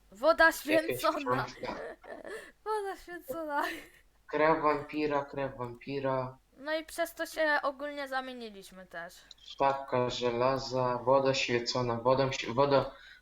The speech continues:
Speaker 2: woda świ-, wodę świeconą nie wiem.
Speaker 1: A, a co jakbym wypił?
Speaker 2: No to umrzesz.
Speaker 1: Nie wiem, po co jest woda <laughs> święcona. Czosnek,
Speaker 2: No nie.
Speaker 1: czosnek,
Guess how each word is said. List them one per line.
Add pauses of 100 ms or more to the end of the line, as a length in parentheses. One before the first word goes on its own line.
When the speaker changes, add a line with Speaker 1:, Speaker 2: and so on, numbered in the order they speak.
Speaker 2:
woda
świ-,
wodę
świeconą
nie
wiem. (1400)
Speaker 1:
A,
a
co
jakbym
wypił? (800)
Speaker 2:
No
to
umrzesz. (680)
Speaker 1:
Nie
wiem,
po
co
jest
woda
<laughs>
święcona. (1160)
Czosnek,
Speaker 2:
No
nie.
Speaker 1:
czosnek,